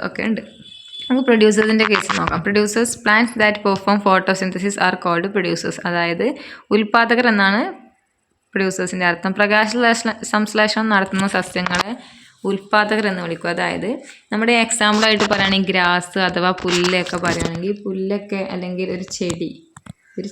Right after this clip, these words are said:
ചെടിയൊക്കെ എന്താണ്? പ്രകാശ സംശ്ലേഷണം നടത്തുന്ന ആളുകളാണല്ലേ? പ്രകാശ സംശ്ലേഷണം നടത്തുന്ന ആളുകളെ ആണ് നമ്മൾ പ്രൊഡ്യൂസേഴ്സ് എന്ന് പറയുന്നത്. അതായത് ഇവര്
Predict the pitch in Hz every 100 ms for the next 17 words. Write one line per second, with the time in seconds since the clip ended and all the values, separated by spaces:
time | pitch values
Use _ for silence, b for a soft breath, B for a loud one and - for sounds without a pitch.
0 | - 196 185 202 208 202 185 185 175 175
1 | 175 175 _ _ _ _ _ _ - 190
2 | 190 190 - 202 196 196 196 214 220 202
3 | 190 - 190 190 208 208 _ _ - 180
4 | 175 175 175 165 165 165 156 - _ _
5 | - - - - 185 175 185 185 202 196
6 | 202 214 208 202 202 196 185 180 185 190
7 | 208 - 180 185 180 175 208 190 180 175
8 | 180 - 190 202 - 185 180 170 165 156
9 | 156 156 - 170 175 175 180 170 185